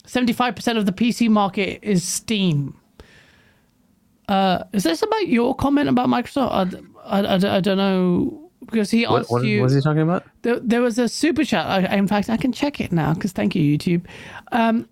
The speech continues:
Speaker 1: Rambling Entertained earlier asked, "What I wanna know is, how is this different from going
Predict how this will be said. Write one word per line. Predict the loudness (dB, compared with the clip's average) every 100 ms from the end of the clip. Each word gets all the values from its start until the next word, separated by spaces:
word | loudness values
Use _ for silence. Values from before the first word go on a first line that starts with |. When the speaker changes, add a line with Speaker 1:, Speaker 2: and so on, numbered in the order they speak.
| _
Speaker 1:
Rambling | -2 0 2 2
Entertained | 0 -2 0
earlier | 0 2 2 0 0
asked, | 0 0 0
"What | 0
I | 2
wanna | 2 2 2 2
know | 2 2
is, | 0
how | 0 0
is | 0
this | 0
different | 0 -2 -2 0
from | 2 2
going | 2 2 0